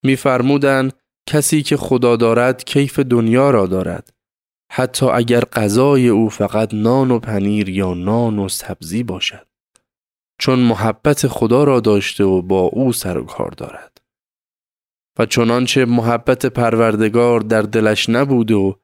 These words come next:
با خدا کاری نداشته باشد، حتی اگر لذیذترین غذا و بهترین پوشاک و مسکن و خلاصه برترین زندگی را داشته باشد،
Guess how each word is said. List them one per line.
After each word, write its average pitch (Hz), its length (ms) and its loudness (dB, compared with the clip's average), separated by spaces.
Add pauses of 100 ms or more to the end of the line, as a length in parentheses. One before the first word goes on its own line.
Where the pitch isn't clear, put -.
(300)
با 123 120 2
خدا 120 380 0
کاری 107 360 0
نداشته 92 500 -2
باشد، 104 500 -2 (440)
حتی 139 320 -4
اگر 131 400 0
لذیذترین 120 1080 0
غذا 104 380 2
و 85 180 -4 (420)
بهترین 135 580 0
پوشاک 117 520 -2
و 104 60 0
مسکن 104 520 -2
و 101 80 0
خلاصه 120 560 0
برترین 127 720 -2
زندگی 107 500 0
را 95 140 0
داشته 92 380 -2
باشد، 107 520 0